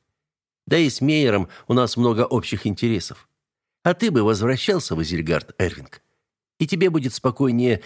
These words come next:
и супруга угомонится. Да и воспитывать детей в этой дыре под названием Эйшвилл не стоит. Думаю, ты прав. Спасибо за все, брат. Мы пожали друг другу руки, а уже четверть часа спустя за Вейсом закрылись ворота Эйшвилла.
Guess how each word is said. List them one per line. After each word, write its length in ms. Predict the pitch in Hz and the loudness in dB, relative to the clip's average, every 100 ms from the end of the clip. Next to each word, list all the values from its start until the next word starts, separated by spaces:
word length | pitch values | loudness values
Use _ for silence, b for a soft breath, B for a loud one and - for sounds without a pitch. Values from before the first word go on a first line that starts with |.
| B | B
и 80 | 170 | -4
супруга 520 | 151 123 95 85 90 | -2 -2 -2 -2 -4
угомонится. 760 | - 82 85 90 82 - - - _ _ _ _ | -4 -6 -4 -4 -6 -8 -10 -12 _ _ _ _
Да 100 | 139 | 0
и 100 | 165 | 2
воспитывать 560 | 139 127 - 110 123 110 | 2 0 -2 -2 0 0
детей 340 | 107 117 147 | -2 0 2
в 60 | 107 | 2
этой 220 | 95 95 | 0 0
дыре 300 | 85 101 113 | 0 0 0
под 180 | 104 78 | -2 -2
названием 540 | 101 95 107 104 107 - | 0 2 2 2 0 0
Эйшвилл 480 | 123 107 - 104 101 | 0 0 -2 -4 -2
не 160 | 92 | -4
стоит. 560 | 92 - 87 - - - _ _ _ _ _ _ | -6 -4 -4 -4 -10 -20 _ _ _ _ _ _
Думаю, 420 | 110 156 196 170 | -2 0 4 2
ты 140 | 151 127 | 2 -2
прав. 480 | 104 95 90 - - _ _ _ _ _ - | 0 0 0 -8 -20 _ _ _ _ _ -14
Спасибо 520 | - 117 101 135 113 | -2 0 2 0 0
за 140 | 107 | 0
все, 220 | 104 - 92 | 0 -2 -2
брат. 380 | 80 82 - - _ _ _ _ _ _ _ - | -4 -8 -12 -20 _ _ _ _ _ _ _ -2
Мы 160 | 143 | 0
пожали 380 | - 85 92 87 | 0 0 0 0
друг 280 | 78 95 95 | -2 -4 -2
другу 340 | 110 101 123 | -2 0 0
руки, 380 | 151 160 139 117 B B | 0 0 -2 -4 B B
а 100 | 139 | 0
уже 180 | 151 131 | 0 0
четверть 420 | - 110 95 82 | -2 -4 -2 -2
часа 280 | - 87 98 | -2 -2 -4
спустя 480 | - 120 - 147 104 | -2 -4 0 0 0
за 140 | 82 | 0
Вейсом 340 | 85 95 - | -2 -4 -4
закрылись 520 | 80 85 - 80 73 - | -4 -4 -4 -4 -4 -4
ворота 400 | 80 71 - - | -4 -4 -6 -6
Эйшвилла. 540 | 78 69 - 65 67 | -6 -8 -10 -10 -12